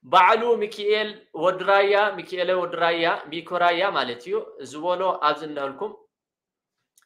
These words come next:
ትማሊ ዕለት ዓሰርተ ሰለስተ ወርሒ ኣርባዕተ ክልተ ሸሕን ዓሰርተ ሽዱሽተን ብግእዝ እዩ ዝኸውን ዘሎ። ሰዓት ዓሰርተን ፈረቓን ልዕሊ ዓሰርተ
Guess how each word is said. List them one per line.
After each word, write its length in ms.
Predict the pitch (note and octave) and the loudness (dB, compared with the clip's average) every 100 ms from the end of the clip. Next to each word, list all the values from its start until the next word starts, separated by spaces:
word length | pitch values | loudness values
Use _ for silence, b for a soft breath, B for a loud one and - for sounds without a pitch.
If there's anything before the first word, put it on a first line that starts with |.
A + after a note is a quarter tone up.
| _ _ _ _ - | _ _ _ _ -2
ትማሊ 300 | G#3+ B3+ B3+ B3+ - | 8 10 12 10 8
ዕለት 280 | G#3 A3+ - | 6 4 4
ዓሰርተ 380 | F#3 G3 C4 A#3+ | 2 2 2 2
ሰለስተ 340 | A#3 A3 G#3+ G#3+ | 2 2 2 2
ወርሒ 240 | G3+ G3 | 2 2
ኣርባዕተ 360 | G3 F#3+ F3 G3 | 4 4 4 0
ክልተ 220 | F#3+ F#3+ | -4 -4
ሸሕን 240 | F#3 G3 | -2 -2
ዓሰርተ 300 | E3 F3+ F3+ | -2 -2 -2
ሽዱሽተን 380 | E3 D3+ - F#3 | -6 -12 -6 -6
ብግእዝ 400 | C3 D3+ E3 F3 | -4 -6 -4 -6
እዩ 100 | D3+ | -8
ዝኸውን 300 | C3+ C#3 D3+ D3+ | -8 -2 -2 0
ዘሎ። 200 | E3+ G#3+ | -2 -2
ሰዓት 340 | G#3+ - F#3+ - | -2 2 2 2
ዓሰርተን 460 | F3 - A3 A3 G#3 | -2 0 -4 -4 -2
ፈረቓን 360 | F#3 F3+ G3 E3 | -2 0 0 0
ልዕሊ 220 | C#3+ F#3 F#3+ F3 | -2 0 0 0
ዓሰርተ 400 | F3+ - A#3 | 0 0 -4